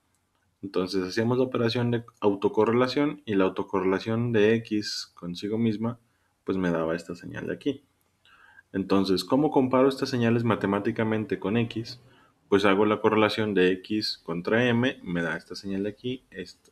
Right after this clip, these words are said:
X contra N me da este vector de acá, y X contra O y me da este vector de acá.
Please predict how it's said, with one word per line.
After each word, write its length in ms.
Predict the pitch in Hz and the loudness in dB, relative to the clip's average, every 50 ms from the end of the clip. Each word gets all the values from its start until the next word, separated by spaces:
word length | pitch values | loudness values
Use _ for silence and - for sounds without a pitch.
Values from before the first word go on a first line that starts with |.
| _ _ - | _ _ -10
X 560 | - 98 98 98 - - 107 107 110 - - | -6 -6 -6 -6 -6 -8 -8 -8 -8 -8 -10
contra 460 | - - 98 95 92 - 104 104 110 | -10 -8 -6 -6 -4 0 0 0 2
N 260 | 117 120 123 127 131 - | 2 0 0 0 -2 -2
me 160 | - 95 87 82 | -4 -4 -4 -4
da 240 | 82 85 85 87 | -4 -4 -4 -4
este 220 | 90 - - - 92 | -6 -6 -4 -4 -2
vector 360 | 90 85 - - 90 90 92 | -2 -4 -6 -6 -4 -4 -2
de 80 | 101 104 | -2 -2
acá, 380 | 104 - 120 127 - - _ _ 107 | -2 -2 -2 -2 -4 -6 _ _ -8
y 180 | 101 98 98 | -4 -2 -2
X 540 | 95 92 - - - - 110 110 110 - - | -2 -2 -4 -10 -10 -6 -6 -6 -6 -8 -14
contra 440 | _ - 110 113 113 117 - 131 123 | _ -8 -6 -6 -4 0 2 4 4
O 220 | 123 123 - - | 4 2 0 -2
y 60 | 123 104 | -4 -6
me 140 | 92 92 | -4 -4
da 120 | 90 90 85 | -6 -8 -10
este 180 | - - 92 | -12 -10 -8
vector 360 | 95 - - _ - 85 92 95 | -8 -8 -8 _ -12 -10 -10 -10
de 80 | 110 | -10
acá. 240 | 117 - - - | -10 -10 -12 -12